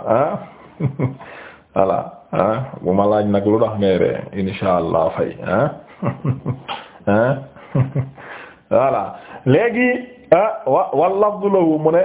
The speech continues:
eh, te kaddu gi ci moom la jóge, mu ne, akhbarana, nettali nañu Abdullah ibn Wahb, mooy Abdullah ibn Wahb ibn Muslim al-Qurashi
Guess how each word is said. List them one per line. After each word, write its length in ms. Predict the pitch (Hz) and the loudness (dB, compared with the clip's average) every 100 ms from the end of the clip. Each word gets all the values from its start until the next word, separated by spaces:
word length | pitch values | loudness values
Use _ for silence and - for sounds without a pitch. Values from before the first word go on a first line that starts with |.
| 185 | 2
eh, 340 | 147 131 160 151 | 2 2 2 0
te 80 | 143 | 2
kaddu 260 | 156 151 143 | 2 0 0
gi 160 | 135 131 | 0 2
ci 60 | 127 | 4
moom 220 | 135 139 | 2 2
la 80 | 139 | 2
jóge, 200 | 135 139 | 4 2
mu 80 | 139 | 2
ne, 60 | 139 | 2
akhbarana, 580 | 139 135 139 139 139 139 143 - - - | 2 2 2 2 2 0 0 -6 -18 -6
nettali 420 | 107 127 127 123 123 | 0 2 2 2 2
nañu 200 | 123 131 | 2 2
Abdullah 600 | 135 127 139 143 139 139 | 0 2 2 4 2 2
ibn 160 | 139 | 2
Wahb, 300 | 139 139 135 | 2 4 2
mooy 120 | 131 151 | 2 2
Abdullah 680 | 170 160 170 160 170 175 170 | 0 2 0 2 2 2 0
ibn 140 | 160 | 2
Wahb 280 | 151 156 151 | 2 2 0
ibn 180 | 147 139 131 | -2 0 2
Muslim 340 | 143 131 131 | 2 2 2
al-Qurashi 640 | 123 120 - 113 107 - | 2 0 2 2 2 -2